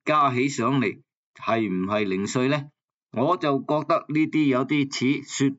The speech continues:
崩之前嗰啲雪花，一點一滴咁啊飄落嚟，最拉尾飄下飄下，越飄越多，成塊雪山都崩咗落嚟啦。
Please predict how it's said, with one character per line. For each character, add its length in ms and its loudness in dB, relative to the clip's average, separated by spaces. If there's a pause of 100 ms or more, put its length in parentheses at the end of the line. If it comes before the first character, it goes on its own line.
(120)
崩 300 0
之 180 2
前 320 -6
嗰 160 -2
啲 180 0
雪 320 -2 (140)
花， 400 2 (340)
一 60 0 (400)
點 140 -4
一 140 -2
滴 400 -4
咁 240 0
啊 100 0
飄 260 0
落 220 -2
嚟， 180 -4 (300)
最 240 0
拉 180 2
尾 180 0
飄 240 0
下 120 4
飄 220 0
下， 360 0
越 180 -2
飄 380 -2
越 160 0
多， 460 -4
成 400 -4
塊 400 0
雪 180 -4
山 400 -2
都 220 -4 (100)
崩 320 -2
咗 160 0
落 200 0
嚟 200 -4
啦。 140 -6